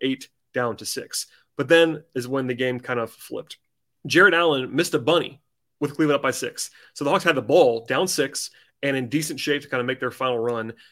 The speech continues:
DeJounte, though, turned the ball over, and that led to a run out by the Cavs and free throws that seemed to be pretty harmless. John Collins,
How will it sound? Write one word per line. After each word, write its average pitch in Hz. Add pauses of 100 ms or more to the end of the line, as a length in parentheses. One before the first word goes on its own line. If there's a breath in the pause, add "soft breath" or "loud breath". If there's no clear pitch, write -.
(140 soft breath)
DeJounte, 151
though, 131
turned 143
the 143
ball 139
over, 147
and 123
that 127
led 131
to 135
a 123
run 147
out 120 (300 soft breath)
by 123
the 123
Cavs 120 (320 soft breath)
and 123
free 160
throws 113
that 123 (100)
seemed 220
to 185
be 165
pretty 135
harmless. 120
John 139
Collins, 170